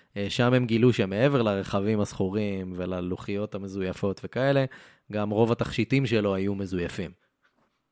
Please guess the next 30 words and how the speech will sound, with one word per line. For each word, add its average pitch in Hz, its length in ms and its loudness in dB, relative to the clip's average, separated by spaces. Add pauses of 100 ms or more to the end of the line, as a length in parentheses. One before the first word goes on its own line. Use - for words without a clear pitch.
(720)
אה, 98 440 -8 (520)
ז'יניאק, 127 720 0
אה, 139 240 2
נעצר 120 520 2
בניו 117 240 2
יורק 117 340 6
בתשעה 104 420 -2
עשר 110 180 0
בנובמבר 101 560 -2
אלפיים 95 340 -2
ושבע 90 300 -6
עשרה, 117 300 -6 (560)
אה, 101 60 -6 (500)
ואת 95 680 -8
הסוכנים 127 480 -2
שבאו 123 300 6
לעצור 123 380 4
אותו, 156 160 4
הוא 113 380 4
ישר 95 300 0
שאל 113 260 2
אותם, 110 240 -2 (480)
"למה 101 220 -6
אתם 120 160 -2
לא 120 80 4
עוצרים 120 380 2
גם 113 160 4
את - 80 -4
קרל 120 300 4
וויליאמסון?" 107 560 4